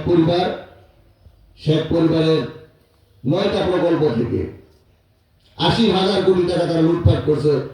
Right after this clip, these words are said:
এগুলি সাক্ষ্য পাওয়া গেছে। এইভাবে বাংলাদেশের হাজার হাজার কোটি টাকা তারা লুটপাট করেছে।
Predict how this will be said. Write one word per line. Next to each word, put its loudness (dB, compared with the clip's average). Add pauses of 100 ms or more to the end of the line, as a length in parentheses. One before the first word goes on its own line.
(120)
এগুলি 0
সাক্ষ্য -6
পাওয়া -2
গেছে। -10 (1000)
এইভাবে 2 (420)
বাংলাদেশের 0
হাজার 0
হাজার 0
কোটি 0
টাকা -2
তারা -2
লুটপাট 0
করেছে। -6